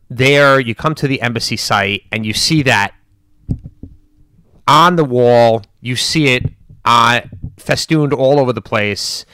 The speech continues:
It's on the hats. Eh, they changed the Twitter handle. Now, the United States has righted what I believe was a historic wrong. Okay, for seventy years, and it was done to the day of seventy years after Harry Truman recognized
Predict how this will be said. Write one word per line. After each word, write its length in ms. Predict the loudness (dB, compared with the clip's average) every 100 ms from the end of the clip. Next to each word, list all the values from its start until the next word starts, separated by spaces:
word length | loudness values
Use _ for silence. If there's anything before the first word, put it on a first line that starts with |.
| _
It's 160 | -8 -4
on 140 | -4
the 80 | -4
hats. 640 | -2 0 -2 -4 -8 -8 -12 _ _ _
Eh, 300 | -4 -4 -2
they 120 | -4
changed 300 | -2 -4 -4
the 80 | -8
Twitter 440 | -6 -2 0 0
handle. 580 | -2 -4 -2 -2 -2 -6 _ _ _ _ _ _
Now, 580 | -2 2 4 4 2 0 -8 -6
the 80 | -2
United 320 | 0 -2 -4
States 240 | -4 -2
has 140 | -4 0
righted 400 | 2 2 0 0
what 160 | 2
I 100 | 2
believe 240 | 0 -4 -4
was 160 | -6
a 60 | -8
historic 500 | -10 -8 -2 -2 -4
wrong. 520 | -4 -2 -2 -4 -14 -20 _ _ _ -10
Okay, 180 | -6
for 140 | -6 -6
seventy 500 | -4 0 0 0 -4
years, 560 | -6 -4 -2 -2 -4
and 160 | -6 -8
it 100 | -10
was 140 | -8
done 200 | -2 -2
to 100 | -2
the 100 | -8
day 320 | -4 0 0 0
of 100 | -4
seventy 380 | -4 -4 -6
years 480 | -10 -6 -4 -4 -4
after 300 | -4 -4 -6
Harry 260 | -2 -2 -4
Truman 340 | -6 -8 -6
recognized 720 | -6 -6 -6 -6 -6 -8 -12